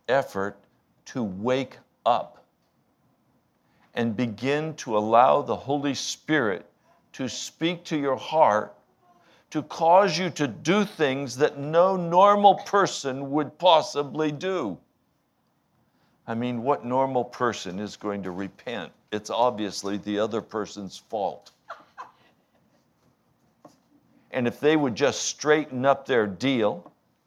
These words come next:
if they would stop driving the way they're driving, how stupid can they be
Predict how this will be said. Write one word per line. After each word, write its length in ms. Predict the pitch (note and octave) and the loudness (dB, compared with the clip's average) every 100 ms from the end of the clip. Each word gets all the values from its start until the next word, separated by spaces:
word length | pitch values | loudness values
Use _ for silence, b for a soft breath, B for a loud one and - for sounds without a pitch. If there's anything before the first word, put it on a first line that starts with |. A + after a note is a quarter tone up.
| _ _ _ | _ _ _
if 160 | - G#2+ | -10 0
they 140 | C#3+ | 2
would 200 | C3+ A2 | 2 -2
stop 560 | - - - C#3 B2 G#2 | -6 -6 2 2 2 -6
driving 580 | A2+ C3 C#3+ C#3+ C3+ A#2+ | 4 8 8 6 0 -2
the 100 | A#2 | -2
way 280 | A#2 B2+ A2+ | 2 0 2
they're 240 | A#2+ G#2 | 2 0
driving, 680 | E2 F2+ A2+ A#2+ G2 F#2 G2+ | -2 4 6 6 4 -6 -6
how 180 | G2 A#2+ | 0 0
stupid 680 | A#2+ - - E3 D#3 A2 - | 0 -8 -2 -2 -2 -10 -4
can 200 | B2 A2 | -4 0
they 140 | A2 | -2
be 400 | F#2+ C3 A#2 - | 0 -2 -2 -4